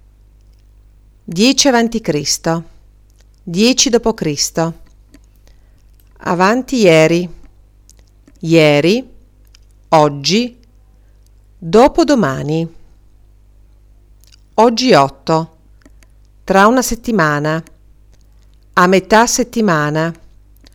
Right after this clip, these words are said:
una settimana fa, ogni due settimane, la settimana scorsa, la settimana prossima, in questa settimana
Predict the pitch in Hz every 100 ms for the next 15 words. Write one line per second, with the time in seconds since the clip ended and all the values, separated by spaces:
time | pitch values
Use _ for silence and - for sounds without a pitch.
0 | _ _ _ _ - - 220 240 254 247
1 | 240 214 196 208 214 - 143 143 - -
2 | - _ _ _ _ _ _ _ _ _
3 | _ _ _ 208 214 220 190 175 180 -
4 | 175 165 156 147 147 165 247 233 - _
5 | _ _ _ _ _ _ - 175 - 226
6 | 233 208 220 285 277 - 160 143 151 -
7 | 170 160 - _ _ _ _ _ _ _
8 | _ _ _ _ - 180 - 208 233 240
9 | 277 277 202 156 143 - 180 170 170 165
10 | - _ _ _ _ _ _ _ - 202
11 | 185 262 269 - 196 185 190 180 202 330
12 | 381 196